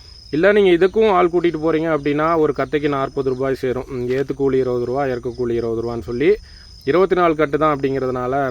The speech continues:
நாங்களே வந்து டெம்போல அடுக்கிட்டு கிளம்பியாச்சு. இந்த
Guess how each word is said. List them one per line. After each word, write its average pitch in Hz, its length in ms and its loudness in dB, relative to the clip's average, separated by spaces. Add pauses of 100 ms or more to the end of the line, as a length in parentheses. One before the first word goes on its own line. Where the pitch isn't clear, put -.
நாங்களே 127 340 -4 (120)
வந்து 120 220 -2 (440)
டெம்போல 127 400 -2
அடுக்கிட்டு 123 380 -2
கிளம்பியாச்சு. 120 500 -2 (1120)
இந்த 156 140 2